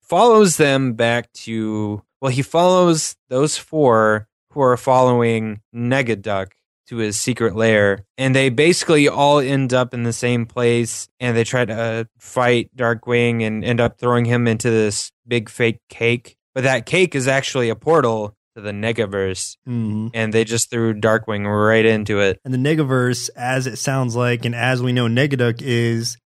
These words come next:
Speaker 2: is essentially the polar opposite of Darkwing's universe. So we've got Saint Canard still, but it's in shambles. Everyone's attitude is the opposite of what it is in the regular world. Like, Gosalyn is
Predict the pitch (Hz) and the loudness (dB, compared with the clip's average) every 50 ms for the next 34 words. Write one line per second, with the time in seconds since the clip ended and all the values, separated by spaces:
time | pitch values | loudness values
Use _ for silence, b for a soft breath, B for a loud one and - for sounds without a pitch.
0 | _ 131 127 123 120 123 - - 185 175 156 - 160 151 143 135 135 131 127 113 | _ -8 -8 -6 -4 -6 -4 -4 -4 -4 -2 -2 0 0 2 2 2 0 -2 -2
1 | 113 123 120 120 117 117 117 120 117 - - - 143 160 160 143 127 127 127 127 | -2 -2 0 0 0 0 0 -2 -4 -8 -8 -2 0 2 2 2 2 0 0 0
2 | 127 - 117 117 120 117 110 107 107 113 - 123 117 113 113 110 110 107 107 104 | -2 -4 -8 -6 -2 0 0 0 0 -2 -4 -4 -2 0 0 0 0 -2 -4 -6
3 | 104 107 123 - - _ _ _ 135 139 131 131 131 - 131 127 123 120 117 104 | -10 -14 -18 -20 -20 _ _ _ -4 -2 -2 -2 -2 -2 -2 -2 0 0 -2 -2
4 | 101 120 117 110 104 104 104 98 101 101 - - - - - - - - 123 120 | -2 -2 -2 -2 -2 -4 -6 -6 -6 -8 -10 -12 -12 -14 -14 -8 -2 0 2 4
5 | 117 113 113 113 117 120 117 113 123 120 117 - 147 156 156 143 - - 156 156 | 4 4 2 -2 -4 -6 -4 -4 -4 -4 -2 -2 0 0 0 -2 -4 -4 -4 -4
6 | 147 - - 143 135 139 160 180 175 156 131 - - - 123 117 117 113 113 113 | -4 -4 -4 -4 -2 0 0 -2 -2 -4 -6 -8 -8 -6 -4 -2 -2 0 -2 -2
7 | 113 117 - 120 113 117 113 113 127 120 113 113 - 135 127 117 107 - - - | -4 -8 -8 -6 -2 -2 -2 -2 -2 -4 -6 -6 -6 -6 -6 -4 -4 -4 -4 -2
8 | 151 151 151 147 135 135 131 131 131 127 117 120 - _ _ _ _ _ - 151 | -2 0 0 0 0 0 0 0 -2 -2 -4 -8 -12 _ _ _ _ _ -8 -6
9 | 170 170 180 180 170 165 156 147 139 127 120 127 135 135 131 - 143 135 123 120 | -2 2 4 4 4 4 4 2 0 -2 -2 -2 -2 -2 -2 -2 -2 -2 0 -2
10 | 117 120 113 117 117 120 120 123 123 120 120 110 120 113 104 113 117 117 110 113 | -4 -4 -2 -2 -2 -2 -2 -4 -2 -2 -2 0 -2 -2 -2 0 0 0 0 -2
11 | 113 110 107 104 104 107 110 104 110 110 107 107 104 104 120 139 151 147 147 147 | -2 -2 -2 -2 0 -2 -2 -2 -2 -2 -2 -2 -2 -2 -2 -2 -2 0 -2 -2
12 | 147 139 139 - _ _ _ _ - 120 120 113 135 131 147 151 - - 151 143 | -4 -4 -8 -12 _ _ _ _ -12 -10 -6 -4 -2 0 0 0 -2 -2 0 2
13 | 143 139 135 135 135 127 123 120 120 117 120 120 113 110 113 - - - - - | 2 2 2 0 0 0 2 2 2 2 2 0 0 -2 -4 -6 -6 -8 -10 -10